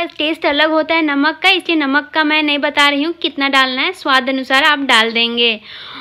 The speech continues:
उसके बाद इसमें मैंने अदरक लहसुन का पेस्ट डाल दिया है, जिसमें से बीस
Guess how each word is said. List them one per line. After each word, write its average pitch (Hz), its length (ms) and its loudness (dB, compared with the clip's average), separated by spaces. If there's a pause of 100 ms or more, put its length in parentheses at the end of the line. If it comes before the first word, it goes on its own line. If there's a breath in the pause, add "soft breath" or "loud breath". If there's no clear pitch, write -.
(120)
उसके 359 220 -2
बाद 339 280 4
इसमें 359 260 0
मैंने 339 280 4
अदरक 285 440 2
लहसुन 294 440 -2
का 359 100 0
पेस्ट 269 400 2
डाल 247 220 4
दिया 247 180 0
है, 247 80 0
जिसमें 262 340 -4
से 381 180 0 (460 loud breath)
बीस 330 260 0